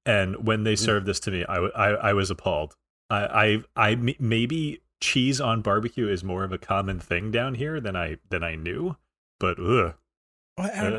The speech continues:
Speaker 2: I don't
Speaker 1: like
Speaker 2: know if cheese on barbecue is necessarily a thing. I, I, th-, I don't know. Maybe it just seems like if it was just sweet potato tots, I feel like the cheese is what makes it a ballpark food, as opposed to being, like, if you just got, like, some sweet potato tots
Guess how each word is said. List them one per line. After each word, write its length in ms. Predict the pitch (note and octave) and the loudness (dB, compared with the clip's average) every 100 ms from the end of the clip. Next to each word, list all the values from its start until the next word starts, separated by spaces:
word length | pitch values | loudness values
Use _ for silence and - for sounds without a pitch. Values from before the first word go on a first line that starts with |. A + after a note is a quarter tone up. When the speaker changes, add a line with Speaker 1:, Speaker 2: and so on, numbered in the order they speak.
| - | -2
Speaker 2:
I 40 | |
don't 100 | - | 0
Speaker 1:
like 60 | D#3+ | 2
Speaker 2:
know 80 | A3 | 0
if 100 | - | -2
cheese 400 | - - C#3+ C#3 | -6 -4 -2 -2
on 120 | A2 | -4
barbecue 420 | G2 G#2 - C3 | -6 -6 -6 -8
is 80 | G2+ | -8
necessarily 300 | G#2+ A2 G#2 | -8 -8 -8
a 20 | |
thing. 140 | G#2+ B2+ | -8 -2
I, 160 | C3+ - | -2 -2
I, 60 | C#3 | -10
th-, 140 | - - | -10 -10
I 140 | C#3+ | -6
don't 100 | A2+ | -4
know. 140 | G2 | -4
Maybe 260 | G#2 C3 G3 | -2 0 0
it 80 | G3 | 0
just 220 | D#3+ - | 0 -2
seems 280 | E3+ D3 - | -2 -4 -2
like 340 | A#2 G#2 - _ _ _ _ _ | -2 -4 -8 _ _ _ _ _
if 120 | C3+ | -2
it 60 | D3+ | -2
was 160 | B2 | 0
just 200 | C3+ B2+ | 0 0
sweet 260 | - A2+ A#2 | -2 -4 -6
potato 800 | C3+ - C3+ C#3 C#3 C#3 C#3+ D3+ - _ | -6 -4 -2 -2 0 0 -2 -4 -10 _
tots, 640 | - C#3+ C#3 D3 - - - _ _ _ - | -8 -4 -4 -4 -6 -8 -8 _ _ _ -8
I 40 | |
feel 140 | C#3 G#3 | 0 0
like 120 | A#3+ | 0
the 80 | G#3 | -2
cheese 300 | - F3 E3 | -2 0 0
is 80 | E3 | 0
what 120 | C3 | -2
makes 320 | A#2 A2 A2+ | -2 -2 -2
it 60 | C3 | -2
a 60 | |
ballpark 500 | G#2 G2+ G2 - A#2+ | 0 -2 -2 -2 -6
food, 240 | - C3+ C3+ | -4 -4 -2
as 140 | A#2 | -4
opposed 260 | A2 A#2+ A2 | -4 -6 -6
to 60 | A2+ | -6
being, 220 | G#2+ G#2 | -8 -6
like, 160 | G#2 | -8
if 120 | C3 - | -8 -6
you 60 | |
just 140 | B2 - | -4 -2
got, 180 | C3 | -4
like, 120 | B2 - | -4 -8
some 120 | A#2 | -6
sweet 240 | - A2 | -6 -8
potato 380 | A2 - A#2+ G#2+ | -8 -6 -4 -4
tots 480 | G2+ G2 F#2 G#2 | -6 -6 -6 -4